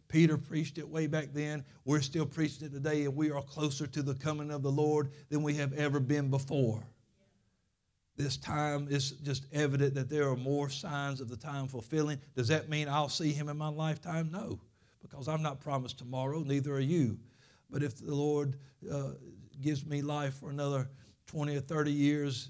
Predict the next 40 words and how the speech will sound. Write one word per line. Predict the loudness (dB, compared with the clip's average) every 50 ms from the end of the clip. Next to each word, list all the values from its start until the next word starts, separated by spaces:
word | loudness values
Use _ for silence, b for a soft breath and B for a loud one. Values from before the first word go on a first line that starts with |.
| -14 -12 -6
boy, | -2 -2 0
you | 0 -2 -4
could | -4 -6 -6 -4
believe | -2 0 2 4 4 4 4 0 -2 -6 b b b b
it's | b -6 -6 -4
gonna | -6 -6 -6 -4 -6
happen. | -6 -6 -6 -8 -10 -12 -14 -14 -16 -16 _ _ _ _ _ _ _ _ _ _ _ _ _ _ _ _ _ _ _ _ _ _ _
We're | 2 4 4
gonna | 4 4 2 0 -2
see | -2 0 2 2
it. | 2 2
Somebody's | 2 2 4 4 4 2 2 0 0 -2
gonna | -2 -2 -2 -2
see | -2 -4 -4 -2 -2 -4
it. | -4 -2
I | -4 -4
believe | -2 -2 0 0 0 0
the | -2 -4 B B B B
generation | -2 -2 0 2 2 2 2 2 0 -4 -4
coming | -4 -2 -2 0 0
up | 0 0 0
under | 0 0 2 2 0
us | 0 0
is | 0
gonna | 0 0 0 0 -2
see | -2 -2 -4
the | -4 -6 -6
coming | -4 -4 -2 0 0 0
of | 0 0
the | 0 2
Lord. | 2 2 2 2 0 -4 -10 -14 -20 _ _ _ _ _ _ -10
I | -6 -4 -2
believe | 0 2 2 4 4
it's | 2 0
gonna | -2 -4 -4 -4 -2 0
happen. | 0 0 -2 -4 -6 -12 -14 -16 _ _ b b b b b b b b b b
In | 0 2
Ezekiel | 4 6 6 6 6 4 4 0 2 2 2
chapter | 0 0 -2 -4 -4 -6 -10 -12
thirty-three, | -8 -4 0 2 4 4 4 4 2 2 4 4 4 4 4 2